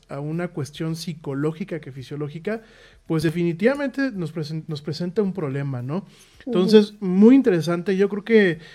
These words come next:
Speaker 1: en algunos días, en, en, en algunas emisiones tendremos que retomarlo, sobre todo el tema de los consejos que, pues, ¿qué se puede hacer? ¿Cómo se puede abordar?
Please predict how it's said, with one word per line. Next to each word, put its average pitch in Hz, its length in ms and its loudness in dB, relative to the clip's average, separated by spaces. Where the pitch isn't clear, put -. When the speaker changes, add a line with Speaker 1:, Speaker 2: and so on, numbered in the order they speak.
Speaker 1:
en 165 120 -4
algunos 170 460 -2
días, 185 480 0
en, 147 240 -10
en, 139 260 -10
en 147 120 -8
algunas 165 400 -4
emisiones 170 440 -4
tendremos 156 480 -6
que 170 120 -8
retomarlo, 151 720 -4
sobre - 200 2
todo 180 200 0
el 190 100 -4
tema 190 260 -2
de 196 100 -2
los 139 180 -6
consejos 170 760 -6
que, 139 400 -12
pues, 131 380 -12
¿qué 202 100 -8
se 196 160 -4
puede 208 300 -4
hacer? 180 420 -2
¿Cómo 196 260 -6
se 175 120 -14
puede 165 240 -4
abordar? 156 600 0